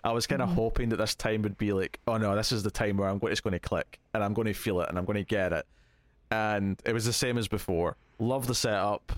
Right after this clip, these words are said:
Speaker 1: love the premise, love, like, individual sort of characters and, like, ideas, but I just, I'm kinda just bored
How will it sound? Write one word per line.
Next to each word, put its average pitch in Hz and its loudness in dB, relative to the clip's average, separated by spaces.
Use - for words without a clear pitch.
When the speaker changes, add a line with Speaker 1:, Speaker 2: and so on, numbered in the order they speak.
Speaker 1:
love 120 0
the 113 0
premise, 101 0
love, 117 0
like, 113 0
individual 117 0
sort - 0
of - -6
characters 101 0
and, 87 -2
like, 92 -2
ideas, 92 0
but 87 -2
I 104 0
just, - -2
I'm 113 0
kinda 127 0
just 104 -2
bored 101 0